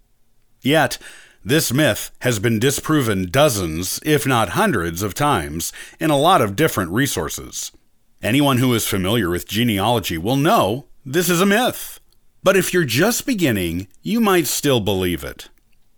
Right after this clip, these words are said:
The myth is just not true, and this is why. One of the first of several reasons names were not changed at Ellis Island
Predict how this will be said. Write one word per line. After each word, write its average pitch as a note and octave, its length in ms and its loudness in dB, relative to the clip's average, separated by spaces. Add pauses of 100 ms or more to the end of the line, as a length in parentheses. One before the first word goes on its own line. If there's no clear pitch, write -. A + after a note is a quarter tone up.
(240)
The F3 120 2
myth B3 340 2
is E3+ 160 2
just - 440 -2
not G3+ 280 0
true, F#3+ 480 0 (460)
and E3 200 0
this G#3 200 4
is B2 120 2
why. G#2 440 0 (840)
One C#3 220 4
of B3+ 120 0
the G3+ 80 4
first D#3 500 0
of G2 220 -2
several D3+ 460 0
reasons A#2+ 540 2
names A#2 320 0
were G2 160 -2
not A2 420 0
changed G#2 580 -2
at G#2+ 100 2
Ellis A2 320 0
Island B2 400 -2